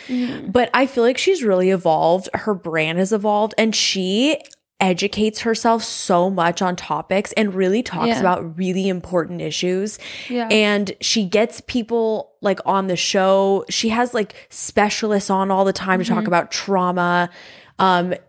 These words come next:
Speaker 2: being an introvert versus an extrovert and what it's like to date. Like, she,
Speaker 1: Yeah.
Speaker 2: she just talks about really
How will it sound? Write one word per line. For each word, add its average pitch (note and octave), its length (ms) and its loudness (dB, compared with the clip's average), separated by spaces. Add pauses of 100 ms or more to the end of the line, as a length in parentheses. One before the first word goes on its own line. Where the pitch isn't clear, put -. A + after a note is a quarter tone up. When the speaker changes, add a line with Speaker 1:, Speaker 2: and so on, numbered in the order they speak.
(160)
Speaker 2:
being G#3 240 2
an F#3+ 80 0
introvert F#3 560 -2
versus E3+ 260 0
an E3 160 -2
extrovert F#3 500 2
and E3+ 140 -2
what E3+ 120 -2
it's E3+ 100 -4
like D#3+ 180 -4
to E3+ 80 -6
date. G3 260 0
Like, G3 140 0
she, A3+ 440 0
Speaker 1:
Yeah. A3+ 260 -2
Speaker 2:
she A#3+ 180 2
just C4+ 260 0
talks - 340 -6
about A#3+ 300 2
really F#3 340 -4